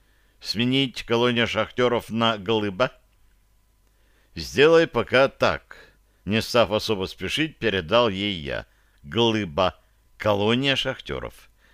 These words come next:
Принято. Сам же я сейчас задумался над тем,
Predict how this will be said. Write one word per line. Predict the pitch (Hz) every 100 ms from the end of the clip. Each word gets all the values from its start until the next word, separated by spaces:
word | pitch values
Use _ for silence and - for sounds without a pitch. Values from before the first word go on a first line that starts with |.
| _ _ -
Принято. | 113 117 113 107 113 107 - _ _ _ _ _ _ _ _ _ _ -
Сам | 185 214 143
же |
я | 156 175 175
сейчас | 120 110 139 170 123
задумался | 113 113 143 123 101 98 95
над | 92 87 _
тем, | 156 170 156